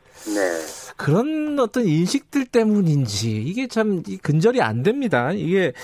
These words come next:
Speaker 2: 아, 뭐가 문제라고 보십니까? 이런 아동학대, 이 끔찍한 아동학대가 계속되고 있는 이런 상황이 왜 계속 발생하는지 어떻게 보세요, 이거는?
Speaker 1: 말씀하신 데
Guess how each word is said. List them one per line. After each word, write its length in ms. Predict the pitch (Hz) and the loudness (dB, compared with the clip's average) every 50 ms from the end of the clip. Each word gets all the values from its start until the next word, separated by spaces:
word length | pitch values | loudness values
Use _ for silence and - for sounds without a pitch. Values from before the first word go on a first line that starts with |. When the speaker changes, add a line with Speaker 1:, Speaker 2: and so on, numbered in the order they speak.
| - - - - - - - - - - _ _ _ | -16 -16 -18 -18 -20 -20 -20 -20 -20 -20 _ _ _
Speaker 2:
아, 220 | - 160 156 160 139 123 120 - | -8 -6 -4 -4 -4 -4 0 2
뭐가 320 | 131 143 165 208 349 381 | 4 4 6 6 4 4
문제라고 500 | 359 359 349 311 339 339 320 311 311 269 | 4 2 2 4 4 4 4 4 4 4
보십니까? 380 | 180 170 160 - 151 147 170 156 | 2 2 2 2 0 2 2 2
이런 220 | 143 147 - 185 | 4 4 2 2
아동학대, 960 | 135 123 127 160 175 185 170 160 - _ - 170 156 147 139 131 120 113 110 - | 2 2 2 2 2 0 -2 -2 -4 _ 0 2 2 2 2 2 2 0 0 -2
이 400 | - 139 139 135 120 120 - 117 | -4 -6 -6 -8 -8 -8 -10 -8
끔찍한 400 | - 190 190 - - - 190 160 | -8 -8 -8 -6 -4 -2 0 0
아동학대가 420 | 135 131 147 143 135 - 147 123 - | 0 0 0 -2 0 0 -2 -2 -4
계속되고 580 | - - - - 147 - - 135 131 127 131 131 | -6 -10 -10 -10 -10 -6 -2 -2 0 0 0 0
있는 180 | 123 120 113 | 0 0 0
이런 220 | 113 117 127 127 120 | 0 0 0 0 -2
상황이 640 | - - 160 160 147 131 120 110 101 98 117 156 202 | -2 -2 -2 -2 0 0 -2 -2 -4 -4 -4 -4 -4
왜 160 | 185 117 131 147 | -2 -2 -2 0
계속 280 | 147 135 - - - | -2 -4 -4 -6 -10
발생하는지 840 | - 110 101 - - 123 113 113 110 107 98 98 - - 98 95 98 - _ - - - _ - | -6 -6 -6 -4 -4 -4 -4 -4 -4 -4 -6 -8 -8 -10 -12 -12 -12 -14 _ -20 -20 -20 _ -14
어떻게 260 | 101 - - 196 220 | -12 -6 -2 -2 -2
보세요, 280 | 262 302 262 - 233 156 | 0 0 0 0 2 2
이거는? 500 | 123 110 120 110 107 98 - 135 180 - _ _ _ _ _ _ _ _ _ _ _ _ _ - - | 2 0 0 -2 -2 -4 -4 -6 -8 -10 _ _ _ _ _ _ _ _ _ _ _ _ _ -10 -2
Speaker 1:
말씀하신 720 | 175 151 139 147 - - 196 196 196 - - 196 190 180 | 0 2 2 2 0 -2 0 0 0 0 0 0 0 2
데 180 | 170 170 165 | 4 4 2